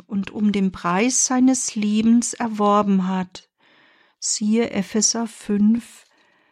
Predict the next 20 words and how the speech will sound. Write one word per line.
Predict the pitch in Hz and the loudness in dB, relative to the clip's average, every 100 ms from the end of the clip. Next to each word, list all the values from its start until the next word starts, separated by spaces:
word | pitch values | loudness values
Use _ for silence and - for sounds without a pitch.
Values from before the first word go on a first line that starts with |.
| _ _ _ | _ _ _
fünfundzwanzig | - 208 196 214 214 214 214 240 - | 0 2 2 0 0 0 0 -2 -6
bis | 240 - - | -6 -6 -6
dreiunddreißig. | - 190 196 196 185 180 185 185 - 196 180 - - _ _ _ _ _ _ _ _ _ _ _ | -4 0 4 4 2 0 -2 -2 -2 -4 -6 -14 -20 _ _ _ _ _ _ _ _ _ _ _
In | 208 | -2
dieser | 262 285 330 233 | 2 2 2 0
Weise | 202 202 214 196 | 0 0 -2 -6
deutet | 180 185 190 247 - - | -10 -8 -8 -10 -14 -12
auch | 220 226 - _ _ _ _ _ | -8 -8 -10 _ _ _ _ _
Frau | _ - 190 | _ -10 -8
Professor | 185 - 190 208 220 | -8 -10 -8 -4 0
Marianne | 202 196 208 202 196 202 | 2 2 0 2 2 2
Schlosser | - - 190 185 - 220 240 | -2 -2 -2 0 0 0 -2
die | - 214 | -4 -6
Brautschaft | - - 180 190 - - 226 - - - - _ _ _ _ _ _ _ _ _ _ _ _ _ _ - | -4 -2 0 0 0 0 0 -2 -12 -20 -20 _ _ _ _ _ _ _ _ _ _ _ _ _ _ -14
sehr | 311 202 247 | -2 2 2
schön | 240 - 254 269 247 | 2 0 2 2 2
als | 220 220 - | 0 -6 -8
das | 226 214 - - | -8 -6 -8 -6
Sein | 202 196 226 254 254 | -2 0 4 4 2
auf | 240 240 - | 0 -6 -6